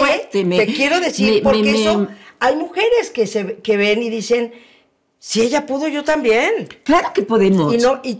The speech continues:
Speaker 1: y por eso
Speaker 2: Y de
Speaker 1: eres
Speaker 2: cero, ¿eh? Sin un peso.
Speaker 1: Claro que podemos.
Speaker 2: Se dedicó a quitarnos todo. Yo invertí todo mi capital con él para vivir de un matri-, un patrimonio. Y bye.
Speaker 1: Y empezaste de cero.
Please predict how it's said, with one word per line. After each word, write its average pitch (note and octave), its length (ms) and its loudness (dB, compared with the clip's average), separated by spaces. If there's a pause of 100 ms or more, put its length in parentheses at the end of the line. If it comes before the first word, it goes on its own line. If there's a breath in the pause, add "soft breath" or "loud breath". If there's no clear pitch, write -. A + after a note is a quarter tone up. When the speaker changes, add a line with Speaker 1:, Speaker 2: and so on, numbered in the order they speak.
(100)
Speaker 1:
y G#3+ 120 -4
por A#3+ 200 2
eso D#4 200 0
Speaker 2:
Y - 40 4
de - 60 4
Speaker 1:
eres G3 180 2
Speaker 2:
cero, B3 340 2
¿eh? F3+ 200 -2
Sin A#3+ 360 2
un D4 240 2 (480)
peso. B3 340 0
Speaker 1:
Claro A#3+ 360 0
que B3 80 -6
podemos. G3+ 260 2
Speaker 2:
Se G#3 100 4
dedicó G3+ 220 2
a A#3 80 2
quitarnos A#3+ 560 -2
todo. A3+ 220 2
Yo F3 120 0
invertí A3 360 0
todo A#3 220 0
mi A#3 100 -2
capital G3+ 600 -2 (580 soft breath)
con G3 200 4
él A#3 160 0
para F#3+ 220 -2
vivir F3+ 260 0
de F#3+ 80 2
un G3+ 80 4
matri-, E3+ 300 0 (180)
un G3 120 2
patrimonio. D3+ 540 -4 (1120)
Y D#3 100 0
bye. G#3 400 0 (1300)
Speaker 1:
Y F#3 100 -6
empezaste G3+ 560 -4
de F#3+ 80 -4
cero. F3+ 240 -4